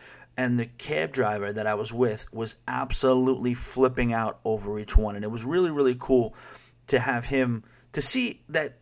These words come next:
he lives in paradise, he works in paradise, and he knows it. He gets it. He doesn't take it for granted, and he's absolutely so proud. He was, he was telling me about,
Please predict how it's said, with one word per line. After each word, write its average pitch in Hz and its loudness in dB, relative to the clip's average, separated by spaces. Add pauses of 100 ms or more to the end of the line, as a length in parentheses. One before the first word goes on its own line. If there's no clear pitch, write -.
he 143 -4
lives 143 6
in 160 -2
paradise, 113 4 (720)
he 123 -4
works 151 6
in 127 2
paradise, 104 2 (720)
and 127 2
he 120 -4 (300)
knows 113 0
it. 98 -8
He 110 -8
gets 113 0
it. 101 -4
He 120 -2
doesn't 117 -2
take 120 0
it 120 -8
for 113 -4
granted, 110 -6
and 104 -10
he's 107 -10
absolutely 120 -4
so 113 2
proud. 110 2 (300)
He 147 -6
was, 156 -6
he 139 -6
was 123 -2
telling 135 -2
me 117 -2 (340)
about, 98 -2